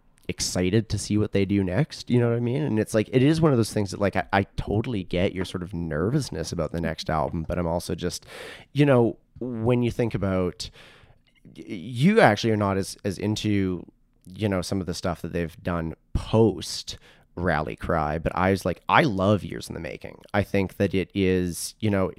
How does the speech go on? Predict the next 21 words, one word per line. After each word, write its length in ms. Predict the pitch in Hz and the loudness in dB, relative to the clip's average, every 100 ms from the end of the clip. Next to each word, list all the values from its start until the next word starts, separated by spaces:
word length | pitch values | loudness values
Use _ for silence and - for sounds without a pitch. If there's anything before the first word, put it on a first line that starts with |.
| 78 | -10
again, 440 | - 104 113 92 85 | -6 0 2 0 -2
like, 180 | 87 - | -6 -2
leans 300 | 101 110 117 | 2 2 2
into 180 | 120 | 0
that 220 | 104 95 - | 2 2 0
anthem, 400 | 92 87 92 90 | -4 -2 -4 -4
but, 160 | 87 | -4
like, 200 | - 80 - - - - | -4 -6 -8 -20 -12 0
brings 480 | 104 117 117 101 | 2 4 4 0
the 120 | 87 95 | -4 -6
big 480 | - 113 104 98 | 0 4 4 2
bold 320 | 98 92 87 85 | -2 -2 -2 -4
horn 300 | - 87 85 | -6 -4 -4
section 420 | - 85 - 87 | -4 -4 -2 -4
out 360 | 71 71 73 - - | -4 -6 -6 -10 -4
and 520 | 98 87 85 87 82 - - - - | -4 -2 -4 -6 -8 -12 -20 -20 -2
is, 640 | - 113 104 101 92 82 - - | 6 8 8 6 2 -4 -8 -4
uh, 500 | 90 85 85 73 - - | 0 0 -2 -4 -6 -4
you 180 | 113 | 0
know, 240 | 98 85 82 | 2 2 -2
i-, 280 | 107 - | -6 -10